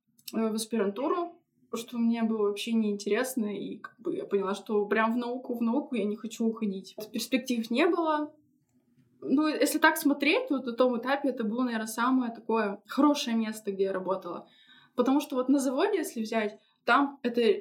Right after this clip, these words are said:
обычно режимное предприятие, ты ухо-, заходишь в восемь, выходишь в пять. И к этому тоже надо привыкать. И ты, наверное, там больше даже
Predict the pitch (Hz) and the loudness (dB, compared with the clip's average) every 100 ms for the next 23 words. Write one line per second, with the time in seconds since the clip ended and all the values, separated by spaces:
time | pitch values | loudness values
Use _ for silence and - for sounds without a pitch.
0 | - 214 247 - 247 233 240 277 247 208 | -2 -4 -4 -4 -2 -2 0 -2 -2 -4
1 | - - 196 202 330 381 262 220 202 _ | -6 -2 2 2 2 -2 -6 -8 -10 _
2 | - 202 - - 277 247 233 247 320 302 | -2 -2 0 2 2 0 -6 -2 0 0
3 | 254 233 240 226 220 208 226 208 - - | -4 -6 -2 -2 -2 0 0 0 -4 -4
4 | 196 190 - _ - - _ _ _ _ | -2 -2 -8 _ -20 -20 _ _ _ _
5 | _ _ 247 254 285 277 262 330 302 247 | _ _ 0 4 6 4 6 4 4 0
6 | 220 220 226 208 247 392 - - _ _ | -2 -2 -2 0 2 2 0 -10 _ _
7 | _ _ _ _ _ _ - 240 285 285 | _ _ _ _ _ _ -2 0 2 0
8 | 269 269 254 233 254 254 254 226 226 226 | 0 -2 -2 0 0 0 -2 0 0 -2
9 | 233 226 208 | -4 -4 -4